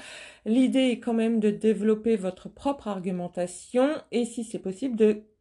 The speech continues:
construire votre propre réflexion. C'est-à-dire donc, euh, de montrer à quel point vous avez une réflexion personnelle, originale.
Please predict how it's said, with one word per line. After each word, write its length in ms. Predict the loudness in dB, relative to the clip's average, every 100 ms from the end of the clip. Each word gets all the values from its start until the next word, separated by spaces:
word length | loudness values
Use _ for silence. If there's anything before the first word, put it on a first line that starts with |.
| _
construire 640 | -8 -8 -8 -2 2 2 2
votre 460 | 2 2 0 -8
propre 480 | -10 -6 -6 -4 -8
réflexion. 540 | -6 -6 -6 -10 -14 -14
C'est-à-dire 480 | -14 -10 -4 -2
donc, 260 | -2 -4 -6 -12 -20 -18 -6
euh, 160 | -6 -6 -12 -16 -20 _
de 240 | -8 2 2
montrer 680 | 2 -4 -4 0 2 2 -2 -18 -10
à 140 | -8
quel 180 | -4 -4
point 160 | -2
vous 160 | -2 -2
avez 240 | -2 0
une 640 | 0 0 -2 -4 -2 -4 -8 _ _ -6
réflexion 720 | -4 -4 -6 -4 0 2 2
personnelle, 600 | 0 -2 -4 0 2 2
originale. 640 | 2 2 2 2 0 -2